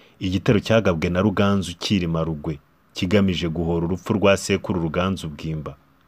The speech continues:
kigarurira ubwami bw'i Gisaka. Nyuma mu mpera z'icyo kinyejana cya cumi na gatandatu gishyira icya cumi na karindwi, ubwami bw'u Rwanda bwaje no kwigarurira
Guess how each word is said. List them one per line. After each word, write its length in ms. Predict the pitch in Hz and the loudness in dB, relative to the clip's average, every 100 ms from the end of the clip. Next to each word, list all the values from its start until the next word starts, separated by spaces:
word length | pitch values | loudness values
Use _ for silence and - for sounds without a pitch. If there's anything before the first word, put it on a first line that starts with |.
| _ _ _ | _ _ _
kigarurira 460 | - 98 98 92 90 | -2 2 2 2 0
ubwami 320 | 87 107 107 | 2 4 4
bw'i 160 | 90 95 | 2 -2
Gisaka. 460 | 82 - 80 - - _ _ _ - - | -4 -4 -4 -6 -20 _ _ _ -20 0
Nyuma 200 | 110 110 | 4 6
mu 120 | 107 | 6
mpera 200 | 113 131 | 6 6
z'icyo 240 | 104 117 104 | 4 2 -2
kinyejana 440 | - 92 85 87 82 | -4 -4 -2 -4 -6
cya 80 | |
cumi 180 | 90 - | -6 -2
na 80 | 95 | 0
gatandatu 380 | 110 - 107 - | 0 -2 -4 -4
gishyira 260 | 82 85 104 | -6 -4 -4
icya 140 | 104 - | -4 -6
cumi 160 | - | -6
na 80 | 87 | -8
karindwi, 540 | 82 104 85 73 - - - - - | -2 -2 -2 -6 -12 -20 -20 -14 -6
ubwami 480 | 95 82 104 113 117 | -4 0 2 4 2
bw'u 200 | 104 110 98 | 2 0 0
Rwanda 300 | 92 90 85 | 0 0 -2
bwaje 340 | 82 101 101 | 0 0 0
no 120 | 107 107 | -2 -2
kwigarurira 800 | - 98 87 82 78 82 87 | -2 -2 -2 -4 -4 -2 -4